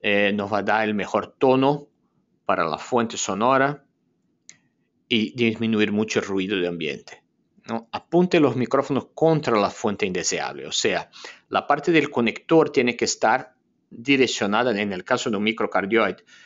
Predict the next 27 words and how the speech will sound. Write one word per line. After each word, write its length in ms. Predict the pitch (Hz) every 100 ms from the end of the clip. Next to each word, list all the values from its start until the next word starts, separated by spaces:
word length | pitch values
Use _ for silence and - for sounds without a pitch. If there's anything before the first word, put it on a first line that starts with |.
| _
la 180 | - 101
parte 280 | 135 135 139
donde 180 | 113 110
está 180 | - 139
el 120 | 135
conector, 580 | 127 110 - 131 135 -
apúntala 680 | - - 143 143 139 127 -
para 320 | 107 107 - _
el 140 | - 113
lugar 300 | 104 117 120
donde 260 | 113 107
no 280 | 110 127 135
quieres 420 | - 110 104 - _ _ _ _
que 100 | 95
tenga 260 | - 95 92
sonido. 420 | 110 82 71 -
Entonces, 380 | 90 107 - -
por 180 | 104
ejemplo, 260 | 101 127 127
si 160 | - 101
estás, 480 | - 131 127 - -
vas 180 | 101 127
a 60 |
entrevistar 720 | 120 120 117 - - 131 131 _ _ _ _ -
una 240 | 120 110
persona 540 | 117 - 117 98 117 _ _ - _ _ _ - _ _ -
y 1080 | 110 117 117 117 113 113 110 110 107 -